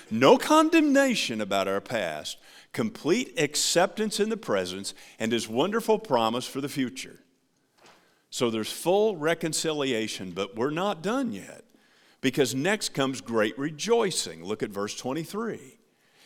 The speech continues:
And bring the fattened calf, kill it, and let us eat and celebrate. God in heaven rejoices when a lost person comes to Jesus. Who initiated the celebration?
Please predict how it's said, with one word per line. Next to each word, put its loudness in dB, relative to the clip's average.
And -4
bring 2
the -4
fattened 0
calf, -2
kill 2
it, 0
and -2
let 4
us -2
eat -2
and -4
celebrate. 2
God 10
in 6
heaven 2
rejoices 4
when 0
a 2
lost 0
person -2
comes -4
to -4
Jesus. -4
Who 6
initiated 2
the -2
celebration? -2